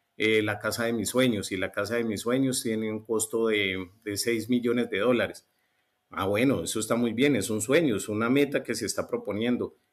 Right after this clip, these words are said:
y usted la empieza a llevar a, a tiempo, a año, pues si usted dice que en un año quiere tener esa casa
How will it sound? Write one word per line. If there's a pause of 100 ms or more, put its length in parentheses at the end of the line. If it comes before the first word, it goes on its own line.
y
usted
la
empieza
a
llevar
a,
a
tiempo,
a
año, (240)
pues
si
usted
dice
que
en
un
año
quiere
tener
esa
casa